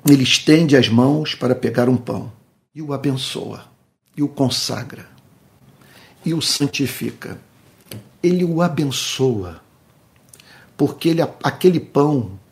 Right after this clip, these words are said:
cumpria um duplo propósito: não apenas o de alimentar os corpos dos seus discípulos, como também o de servir de símbolo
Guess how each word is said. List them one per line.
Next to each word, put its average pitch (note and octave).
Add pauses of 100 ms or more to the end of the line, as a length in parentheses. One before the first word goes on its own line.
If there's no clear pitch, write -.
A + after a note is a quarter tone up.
(120)
cumpria D3+
um D#3+
duplo C#3+
propósito: - (420)
não C3+
apenas B2+
o A#2+
de A#2+
alimentar B2
os - (160)
corpos - (680)
dos B2
seus A#2
discípulos, C3 (600)
como F3
também G#2+ (460)
o -
de B2+
servir B2+ (840)
de C3 (480)
símbolo F#3